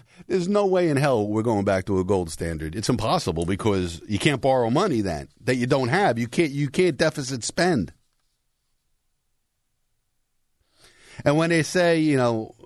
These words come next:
gold, uh, gold holdings and gold-related financial transactions over the past six decades,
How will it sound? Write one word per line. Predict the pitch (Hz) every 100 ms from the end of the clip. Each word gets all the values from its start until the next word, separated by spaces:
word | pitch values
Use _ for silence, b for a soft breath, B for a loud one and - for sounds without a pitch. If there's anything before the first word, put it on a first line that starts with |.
| _ 123
gold, | 120 156 156 135
uh, | 131 123
gold | 117 139 143
holdings | 117 139 135 127 104
and | 104
gold-related | 92 135 120 113 117 113 104
financial | - 107 104 90 95
transactions | - 104 92 113 143 - 90
over | 95 85
the |
past | 80 87 78
six | 85 -
decades, | 80 78 82 82